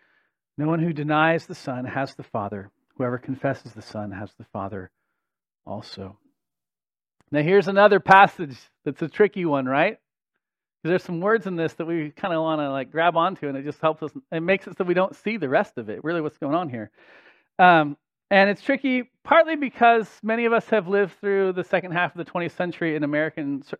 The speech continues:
Christian circles. And those circles at times have been obsessed with this name, Antichrist, which is why I changed it for you,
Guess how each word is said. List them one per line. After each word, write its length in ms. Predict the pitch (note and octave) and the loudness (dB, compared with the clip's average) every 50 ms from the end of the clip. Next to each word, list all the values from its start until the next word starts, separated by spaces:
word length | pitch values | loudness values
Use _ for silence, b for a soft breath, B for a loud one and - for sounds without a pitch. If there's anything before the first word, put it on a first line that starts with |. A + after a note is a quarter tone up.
| _ _ | _ _
Christian 340 | - E3+ D#3 - - E3 D#3 | -6 -6 -6 -6 -8 -10 -8
circles. 580 | - - D#3+ E3 - F#3+ G#3 A#3 A3 - _ b b b b b b b b b b b b b _ - | -4 -4 -4 -2 -2 -4 -4 -4 -6 -10 _ b b b b b b b b b b b b b _ -2
And 420 | G3+ F#3 F#3 F#3 F3+ F3+ F3+ D#3+ | 0 2 2 2 2 0 0 2
those 200 | E3 F#3+ G3 F#3+ | 2 2 2 2
circles 400 | - - G#3+ G3+ - G#3+ G3 D#3+ | 2 0 0 2 2 0 0 2
at 160 | G3+ F#3+ - | 2 0 2
times 280 | - F#3+ F#3 G3 G3+ - | 2 2 2 2 2 0
have 140 | - F3+ D#3 | -4 -2 0
been 160 | F#3 F#3 F3 | 0 0 0
obsessed 720 | E3+ D3 - - - - - - A#3 G#3+ F#3+ - - - | -2 -6 -8 -12 -20 4 8 10 10 10 10 6 -2 -2
with 220 | E3+ F#3 F3 - | 0 0 0 0
this 240 | - F#3 F3 - - | 0 -2 -2 -2 -2
name, 560 | F3 F3+ F#3 F3+ F3 D#3+ D3 C3+ A#2 A2 G2 _ _ _ _ _ _ _ _ _ _ _ _ - | 0 2 4 4 4 2 0 -2 -6 -10 -14 _ _ _ _ _ _ _ _ _ _ _ _ 0
Antichrist, 840 | - - G3 - G3+ F#3 F3+ - - F#3+ D#3 C3 A2 - - - _ _ _ _ _ _ _ _ _ _ _ _ _ _ _ _ _ _ _ _ _ _ _ _ _ _ _ | 0 0 2 4 4 2 4 6 6 6 6 6 2 -6 -16 -20 _ _ _ _ _ _ _ _ _ _ _ _ _ _ _ _ _ _ _ _ _ _ _ _ _ _ _
which 180 | - C#3+ - - | -10 -8 -8 -6
is 80 | D3 C3+ | -4 -4
why 200 | D3+ E3 E3 D#3 | 0 2 2 2
I 60 | E3+ | 2
changed 360 | - - G3 G3+ G3 - - | 0 -2 -2 -4 -4 -4 -8
it 120 | F3 - | -10 -6
for 140 | - F3 E3+ | -4 -2 0
you, 340 | D#3 D3 C3+ A#2+ G#2+ F#2 | 0 0 0 -2 -4 -8